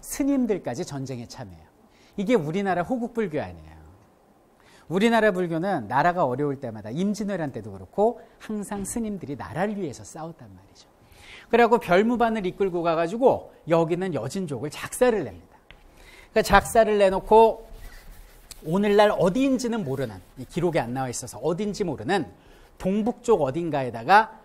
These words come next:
아홉 개의 성을 쌓대요. 요걸 동북구성이라고 그러는데 요걸 쌓았다가 여진족이 싹싹 빌어서 돌려줬다는 겁니다. 음. 자, 근데 이제 돌려줬는데 그 다음이 문제예요. 이 여진족에 아골타라는 사람이 등장합니다.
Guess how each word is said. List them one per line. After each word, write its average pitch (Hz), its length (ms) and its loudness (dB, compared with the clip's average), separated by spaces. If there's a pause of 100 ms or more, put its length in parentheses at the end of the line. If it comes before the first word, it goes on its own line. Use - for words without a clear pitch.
(120)
아홉 180 420 2
개의 220 220 4
성을 156 300 -4
쌓대요. 104 400 -12 (600)
요걸 139 240 -6
동북구성이라고 143 920 -10
그러는데 110 460 -6 (260)
요걸 135 300 -2
쌓았다가 170 800 0 (260)
여진족이 135 560 -6
싹싹 - 500 -8
빌어서 123 360 -12
돌려줬다는 175 760 -2
겁니다. - 340 -20 (260)
음. 98 100 -18 (840)
자, 285 120 8
근데 277 140 4
이제 220 120 -2
돌려줬는데 202 840 2
그 214 120 2
다음이 262 300 6
문제예요. 127 480 -6 (400)
이 254 120 0
여진족에 170 800 -2 (720)
아골타라는 226 920 2
사람이 190 320 -2
등장합니다. 90 580 -14